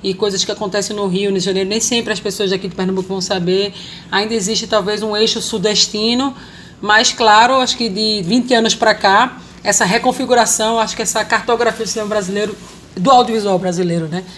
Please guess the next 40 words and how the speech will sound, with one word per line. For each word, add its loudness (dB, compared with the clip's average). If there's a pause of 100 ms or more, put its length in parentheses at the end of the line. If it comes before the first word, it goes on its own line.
(280)
também -4
mudou. 0
E 4
a 2
gente -2
pode 2
tá 4
aqui 0
hoje 2
conversando 0
sobre -4
experiências -2
como -6
a -4
Amazônia 0
Docs, -2
como -4
a -2
Amazônia 0
Flix, -6 (600)
e -2
trazendo 0
essas -4
perspectivas -6
distintas -6
de -4
um, -2 (500)
de -2
um -4
audiovisual 2
que -6
faça 6
jus 4
a 6
essa, 2 (360)
esse -6
gigante 0
pela 2
própria 2
natureza, 0